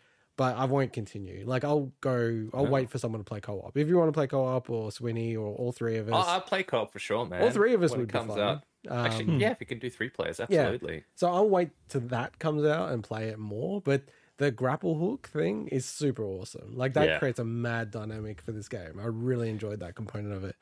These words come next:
Speaker 2: Really cool dynamic.
Speaker 1: Having said
Speaker 2: Maybe
Speaker 1: all that, the multiplayer is freaking awesome for this game. Like, I could get super hooked. I actually, like, deleted it because I'm <laughs> like, I'm gonna, like,
Speaker 2: Damn.
Speaker 1: this is like Rocket League for me. I'll just end up playing this game, nothing else, you know?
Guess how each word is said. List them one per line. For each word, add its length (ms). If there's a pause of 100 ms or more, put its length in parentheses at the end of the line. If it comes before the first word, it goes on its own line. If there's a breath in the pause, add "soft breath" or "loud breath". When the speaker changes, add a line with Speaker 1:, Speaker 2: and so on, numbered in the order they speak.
Speaker 2:
Really 380
cool 180
dynamic. 420
Speaker 1:
Having 180
said 80
Speaker 2:
Maybe 220
Speaker 1:
all 60
that, 300
the 120
multiplayer 800
is 200
freaking 420
awesome 520
for 100
this 180
game. 340
Like, 180
I 80
could 200
get 260
super 520
hooked. 420 (480 soft breath)
I 160
actually, 460
like, 240
deleted 420
it 180 (180)
because 200
I'm 220
<laughs> 60
like, 120
I'm 200
gonna, 240
like, 440
Speaker 2:
Damn. 460
Speaker 1:
this 140
is 120
like 180
Rocket 280
League 240
for 80
me. 180
I'll 140
just 160
end 180
up 120
playing 520
this 180
game, 520
nothing 320
else, 500
you 140
know? 180